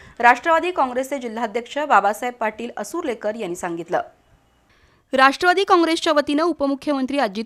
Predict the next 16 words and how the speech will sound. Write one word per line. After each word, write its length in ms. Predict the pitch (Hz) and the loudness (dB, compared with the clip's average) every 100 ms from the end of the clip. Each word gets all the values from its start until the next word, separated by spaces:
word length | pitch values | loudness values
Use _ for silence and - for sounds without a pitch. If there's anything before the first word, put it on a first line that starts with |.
| - | -2
पवार 300 | 220 214 160 | 0 2 2
यांच्या 380 | 196 202 202 240 | 2 0 2 4
वाढदिवसानिमित्त 880 | 214 180 196 254 370 359 262 233 226 254 - | 4 2 -2 -4 0 2 0 -2 -2 -2 -2
करवीर 300 | 220 220 339 | -4 -2 -2
तालुक्यातील 580 | 277 233 233 220 220 247 | -2 -2 -2 -6 -4 -6
बालिंगा 520 | 220 190 202 285 330 | 4 4 4 2 0
हायस्कूलमध्ये 720 | 349 226 - 220 220 226 180 | -2 -4 -4 -4 -2 0 -2
विद्यार्थ्यांचा 720 | 170 214 208 277 269 240 233 220 | -2 -6 -2 -2 0 -2 -2 -4
सत्कार 480 | 214 196 - 262 311 - - | -4 -6 2 2 2 -12 -2
आणि 180 | 233 277 | 0 2
गरजू 400 | 220 247 247 349 | 2 0 2 0
महिलांना 540 | 330 254 240 233 233 | 0 0 0 2 0
साड्या 380 | 254 247 208 277 | 2 4 4 4
वाटप 360 | 285 180 165 - - | 0 -2 -4 -8 -6
तसंच 300 | 220 285 277 | -4 -2 -4
वृक्षारोपण 680 | 247 - 330 330 220 202 185 | -6 -4 -2 -2 -2 -2 -2